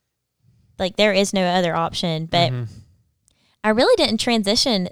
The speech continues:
Speaker 1: that much. It was, I, th-, I remember a couple times just pausing and being like, "Wow, like,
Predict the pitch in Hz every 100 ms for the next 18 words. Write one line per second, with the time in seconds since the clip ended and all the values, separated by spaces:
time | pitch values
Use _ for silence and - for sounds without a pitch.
0 | - 202 190 185 185 196 175 - 220 214
1 | 208 196 - 196 - - _ _ _ _
2 | _ _ _ _ _ _ _ - 233 254
3 | 233 - _ 220 240 226 277 302 214 226
4 | - 214 214 202 - 196 - 180 196 214
5 | 190 185 185 190 190 180 202 311 285 202